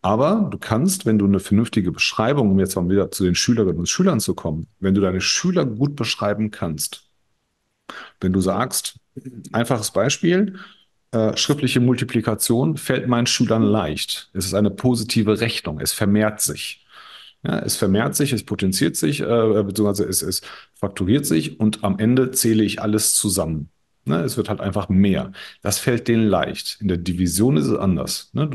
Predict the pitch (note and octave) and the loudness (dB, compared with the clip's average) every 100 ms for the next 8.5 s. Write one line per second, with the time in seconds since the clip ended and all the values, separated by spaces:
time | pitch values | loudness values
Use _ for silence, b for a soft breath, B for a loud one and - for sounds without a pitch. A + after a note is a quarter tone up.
0 | - - F#2+ - - - F#2 F#2 F2+ F#2+ | -10 -4 -4 -4 -14 -4 0 0 0 0
1 | C3+ D#3+ - D#3 D#3+ C3+ G2+ G#2+ G#2+ - | 2 2 0 0 0 0 -2 2 0 2
2 | A2+ - F#2+ F#2+ G2+ F#2+ F2+ F#2 E2+ - | -2 0 -4 -4 -4 -4 -2 -6 -6 -4
3 | D3+ - G#2 F2+ F2 D#2 F#2+ C3+ A2 - | -6 -2 -4 -4 -6 -4 -2 -2 -2 -4
4 | - B B B B B F2+ F2 B B | -6 B B B B B -4 -4 B B
5 | A2+ C#3+ - D3+ - C3+ C3 A2+ A#2 - | 2 2 2 -2 2 2 2 2 0 -2
6 | - - - _ _ _ - - F2+ F2+ | -6 -6 -10 _ _ _ -6 -4 -2 -2
7 | A#2 C3 A2 G#2 F#2+ - F#2+ G2 E2+ - | 2 2 2 2 2 0 2 2 0 -4
8 | F2+ A2+ D#3+ - | 0 2 2 -2